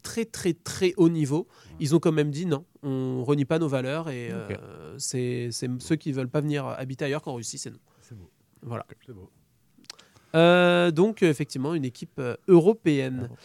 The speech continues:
Speaker 1: Euh, entre trois et six, Philippe.
Speaker 3: Allez, six.
Speaker 1: Ok. Rocket League.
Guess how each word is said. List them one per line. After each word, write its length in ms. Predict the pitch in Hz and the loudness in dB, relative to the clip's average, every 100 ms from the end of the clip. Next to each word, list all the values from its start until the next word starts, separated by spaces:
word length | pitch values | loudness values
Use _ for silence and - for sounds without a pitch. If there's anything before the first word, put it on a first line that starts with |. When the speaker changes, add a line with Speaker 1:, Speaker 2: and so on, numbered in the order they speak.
| - - - | -20 -20 4
Speaker 1:
Euh, 240 | 190 202 202 | 8 10 8
entre 300 | 202 - 196 | 4 2 -2
trois 340 | - 262 294 | 0 0 2
et 80 | 170 | 2
six, 480 | 143 - 220 - 139 120 | 0 -4 -6 -6 -6 -6
Philippe. 460 | - 127 120 - 98 | -6 -6 -8 -12 -12
Speaker 3:
Allez, 240 | 127 123 | -8 -8
six. 340 | 98 160 - - 78 - | -10 -14 -14 -18 -14 2
Speaker 1:
Ok. 240 | 180 208 190 127 - - - - | 2 6 4 4 -2 -20 -20 -8
Rocket 340 | - 214 285 247 | 6 6 6 2
League. 340 | 220 139 110 | -2 -4 -8